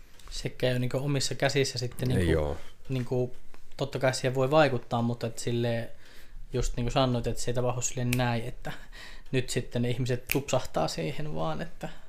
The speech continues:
Speaker 1: joo, ym-, ymmärrän kyllä.
Speaker 2: Mm. Ja vaikka on olemassa kavereita ja tuttavia, mutta kun heilläkin on omat elämät ja heidän omat elämät rajoittaa heidän tekemisiä niin paljon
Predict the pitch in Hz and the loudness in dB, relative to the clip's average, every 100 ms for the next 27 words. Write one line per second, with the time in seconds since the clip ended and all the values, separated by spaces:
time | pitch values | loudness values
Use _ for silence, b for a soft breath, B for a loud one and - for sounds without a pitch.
0 | - B B B B B 143 127 113 - | -12 B B B B B -4 -2 -4 -6
1 | 131 131 120 - 135 123 120 123 127 - | -8 -6 -6 -4 -2 -2 -2 -2 -4 -2
2 | 123 78 78 - - 101 85 95 104 104 | 0 2 0 -4 -2 2 6 6 8 8
3 | 113 104 95 82 80 - 71 78 78 82 | 8 8 6 6 2 0 2 4 2 0
4 | 80 - - 76 78 71 - B B B | 0 0 2 2 4 0 -2 B B B
5 | B 73 78 82 - 90 80 85 80 85 | B -2 0 2 4 6 6 6 6 6
6 | 85 - 90 78 62 - - - 76 76 | 6 4 4 4 2 -4 -4 -2 -2 -2
7 | - - - 80 80 82 - 82 76 - | -4 -6 0 2 4 4 4 4 2 2
8 | 80 73 - 78 80 73 73 78 76 76 | 2 2 0 0 0 0 0 2 2 2
9 | 73 78 87 90 82 73 67 | 2 2 4 4 4 4 0